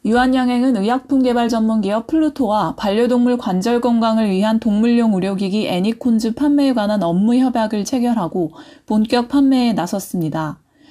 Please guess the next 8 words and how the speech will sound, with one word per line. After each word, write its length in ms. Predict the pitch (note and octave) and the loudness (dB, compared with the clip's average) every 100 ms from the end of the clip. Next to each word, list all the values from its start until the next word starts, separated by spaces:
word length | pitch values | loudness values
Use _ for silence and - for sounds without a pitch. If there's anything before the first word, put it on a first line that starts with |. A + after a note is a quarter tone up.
| - - - | -20 -20 -4
광동제약은 720 | A3 A#3 C4+ C4 B3+ C4 D4 | 0 2 4 2 2 2 2
헬스케어 540 | F4 E4+ D#4+ D#4 D4 | 0 -2 -4 0 0
관련 360 | C#4+ B3+ B3+ B3+ | 0 0 2 0
기업 380 | B3+ A3+ A3 A3 | 0 -2 -2 -2
지분 340 | - A3+ B3 | -4 0 0
투자 320 | B3+ C#4 B3+ | 0 0 0
등을 280 | A#3+ A3 A3 | 0 0 0
통해 420 | - F#3 G3+ D#3 | 0 -2 -2 -4